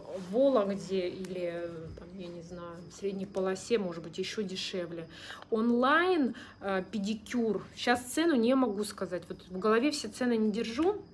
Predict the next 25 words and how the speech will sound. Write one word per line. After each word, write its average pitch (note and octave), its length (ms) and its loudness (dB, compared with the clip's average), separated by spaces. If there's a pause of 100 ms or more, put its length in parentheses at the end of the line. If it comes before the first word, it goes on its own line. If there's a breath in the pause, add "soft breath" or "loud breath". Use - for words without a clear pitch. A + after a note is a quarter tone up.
(560)
А, F#3+ 180 2
если B3+ 300 2
вы A#3 200 0
перейдёте A3+ 680 0
в G3+ 80 0
аккаунт A3 640 2
Эми G#3 320 2
Онлайн, C#4 640 2 (180)
здесь G3+ 300 0
ВКонтакте, F#3+ 840 -4
Эми G3 240 -2
Онлайн, F#3 400 -4
у F3 40 -6
нас F#3+ 200 -4
несколько G3+ 400 -4
этих F3+ 240 -10
аккаунтов, C4+ 520 -2 (440 loud breath)
напишите A#3 540 2
там A3+ 160 2
менеджеру, G#3 640 2 (400 loud breath)
а, F#3 180 -2
ли-, G3+ 100 0 (120)
если G#3+ 180 -2
не G#3 140 4
найдёте, G3 720 2